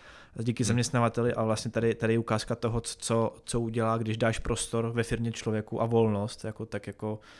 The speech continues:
Speaker 1: že,
Speaker 2: Hmm.
Speaker 1: že ti to přinese tenhle benefit a za to pak i můžeš i ty, protože jsi byl hrozně zvědavý a, a, a zároveň jako i,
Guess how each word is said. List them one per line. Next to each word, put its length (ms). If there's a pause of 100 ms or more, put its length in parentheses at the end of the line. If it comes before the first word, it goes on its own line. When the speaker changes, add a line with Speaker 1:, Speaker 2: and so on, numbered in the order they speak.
(220)
Speaker 1:
že, 320 (100)
Speaker 2:
Hmm. 100 (160)
Speaker 1:
že 120
ti 120
to 100
přinese 480 (140)
tenhle 240
benefit 540 (520)
a 160
za 60
to 140
pak 220
i 20
můžeš 300
i 60
ty, 140
protože 600 (420)
jsi 160
byl 180
hrozně 340
zvědavý 480
a, 100 (140)
a, 160
a 220
zároveň 400
jako 460 (160)
i, 300